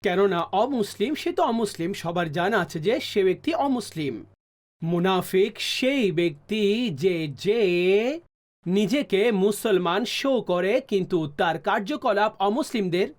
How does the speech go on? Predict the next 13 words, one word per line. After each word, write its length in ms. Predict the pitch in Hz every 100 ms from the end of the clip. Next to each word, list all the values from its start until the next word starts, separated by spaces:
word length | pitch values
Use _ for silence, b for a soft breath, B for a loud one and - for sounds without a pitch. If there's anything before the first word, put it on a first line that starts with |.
| _ 165
মতো 540 | 175 208 - 220 262
কিংবা 380 | 269 262 226 190
তার 240 | - 214
চাইতেও 560 | 269 339 370 302 220 233
নিকৃষ্ট। 640 | 214 226 - 208 - - 165 127 - _ _ _ _ _ _ _ _ _ _
এজন্য 300 | 190 175 175
মুনাফিকদের 680 | 170 170 185 277 247 180 175
শাস্তি 400 | 160 185 - -
বর্ণিত 320 | 202 185 151
হয়েছে 520 | 165 147 165 165 196 214
যে 140 | 202 -
আসফালা 520 | 208 233 - 233 196
সাফিলিন, 1120 | - 214 208 202 196 208 220 208 180 151 131